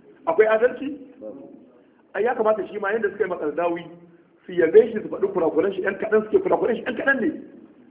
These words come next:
Speaker 1: To sun ce kuskuren shi mai yawa ne, a yi hankali da shi, yana da wasu aƙidu daban. Amma wannan magana fa a bakin ƴan sururiya da ƴan hizbiya, ba a bakin manyan malamai na duniya ba. Kun gane wannan ko? To a takaice dai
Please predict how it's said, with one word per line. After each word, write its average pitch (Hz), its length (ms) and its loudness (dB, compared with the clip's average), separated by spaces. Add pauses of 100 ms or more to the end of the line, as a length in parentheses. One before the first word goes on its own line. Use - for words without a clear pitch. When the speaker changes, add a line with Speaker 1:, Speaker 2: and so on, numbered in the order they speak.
(460)
Speaker 1:
To - 160 -2
sun 208 160 -2
ce 226 80 8 (100)
kuskuren 254 400 2
shi 254 80 -4
mai 262 180 0
yawa 294 300 2
ne, 226 440 2
a 185 80 2
yi 208 60 0
hankali 240 500 -4
da 208 120 0
shi, 220 160 -8
yana 240 220 0
da 214 60 6
wasu 240 180 0
aƙidu 254 480 -2
daban. 269 260 2 (1400)
Amma 160 220 -2
wannan 208 180 2
magana 175 300 2
fa - 120 -6
a 165 80 0
bakin 156 360 -2
ƴan 214 220 2
sururiya 180 540 2 (720)
da - 80 0
ƴan 208 200 2
hizbiya, 165 420 2
ba 185 160 4
a 175 100 2
bakin 170 320 -2
manyan 190 280 0
malamai 165 320 0
na 175 80 0
duniya 160 360 -2
ba. 123 140 -8 (1000)
Kun 160 100 -8
gane 185 140 0
wannan 170 200 -2
ko? - 220 2 (640)
To - 80 -6
a - 60 -4
takaice 156 340 6
dai 202 200 4